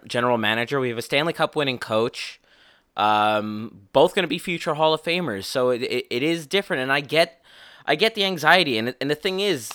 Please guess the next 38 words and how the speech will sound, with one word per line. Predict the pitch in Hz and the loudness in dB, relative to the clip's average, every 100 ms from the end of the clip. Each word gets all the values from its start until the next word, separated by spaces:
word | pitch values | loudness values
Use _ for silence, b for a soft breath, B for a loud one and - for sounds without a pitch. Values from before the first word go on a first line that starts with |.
| 123 | -6
Garth | 123 156 165 | 2 2 2
Snow, | - 127 131 151 | -4 0 4 4
all | 107 117 | 2 2
those | 131 139 120 | 2 0 0
years | 113 135 143 139 | -2 2 0 0
that | 117 | -6
he | 107 127 | -4 -4
was | 120 | -4
in | 120 | -6
charge, | - 120 123 123 - | -2 2 2 2 -4
hoarding | - - 127 131 131 | -12 -2 -2 -2 -4
prospects, | 127 123 - 131 127 | -2 -2 0 -4 -4
not | 113 123 113 | -4 -6 -4
giving | 120 127 | -6 -4
up | 123 131 _ B B B | -4 -4 _ B B B
guys, | - 131 127 127 120 - | 2 4 6 2 -2 -8
and | 110 104 | -8 -2
not, | 107 113 - | 2 2 0
not | 127 139 151 | 4 4 6
making, | 156 156 - | 2 0 0
not | 139 185 | 4 4
making | 190 190 180 | 4 0 -2
the | 131 104 - | -2 -4 -10
kill | - 165 151 | 0 2 2
it, | - 117 | -2 -6
like, | 123 110 107 | -2 -2 -2
the | 123 | -6
killer | - - 185 147 | -2 2 6 6
move | 127 101 101 | 4 -2 -4
to | 101 | -6
make | 117 131 - - B B B | -2 -2 -2 -12 B B B
the | 143 | -6
team | - 143 123 | -4 -4 0
better | 110 156 120 110 | 4 6 6 2
because | 113 120 127 | -2 -6 -6
he | |
was | 120 117 | -6 -4
afraid | 120 - 139 139 139 | -2 2 2 2 0